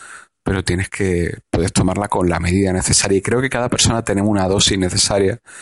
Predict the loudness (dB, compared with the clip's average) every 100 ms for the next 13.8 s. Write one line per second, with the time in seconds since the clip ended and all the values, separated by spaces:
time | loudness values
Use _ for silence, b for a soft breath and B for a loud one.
0 | B B B _ -12 -6 -2 0 0 0
1 | 0 0 0 0 -2 -2 -4 -8 -20 _
2 | -20 _ B B B B _ _ -4 0
3 | 2 2 0 -2 -10 _ _ _ _ _
4 | _ _ _ _ _ -4 -2 0 0 0
5 | 2 2 0 0 -2 -2 -4 -2 -2 0
6 | 0 0 0 -2 -6 -12 _ -20 -8 -2
7 | 0 0 2 2 2 0 -4 -14 -20 -8
8 | -2 2 2 0 0 0 0 0 0 0
9 | -2 -2 -2 -2 0 0 0 -2 -2 0
10 | -2 -2 -2 -4 -8 -12 -12 -12 -4 -4
11 | -2 0 0 0 -8 -12 _ _ _ _
12 | _ _ -12 -8 -4 0 0 0 -2 -2
13 | -2 -2 0 0 -2 -2 -4